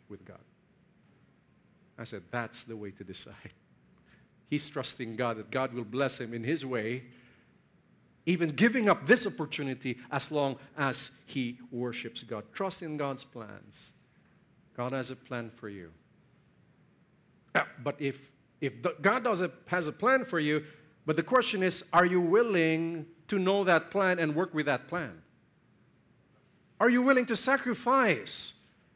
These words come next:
to learn, so that that plan would unfold? Are there trade-offs? Yes, there are.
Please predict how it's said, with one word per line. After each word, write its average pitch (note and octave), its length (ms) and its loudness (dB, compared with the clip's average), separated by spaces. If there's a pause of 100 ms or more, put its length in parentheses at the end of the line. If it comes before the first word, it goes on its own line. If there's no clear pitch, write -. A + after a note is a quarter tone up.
(240)
to A3 80 2
learn, G#3+ 560 6 (1600)
so A3 160 2
that G3 200 2
that G#3 240 4
plan G3+ 280 4
would F3+ 120 2
unfold? F3+ 580 0 (2500)
Are F#3 120 6
there F#3+ 160 6
trade-offs? G3 520 4
Yes, A3+ 300 2
there F#3 160 0
are. F#3+ 240 0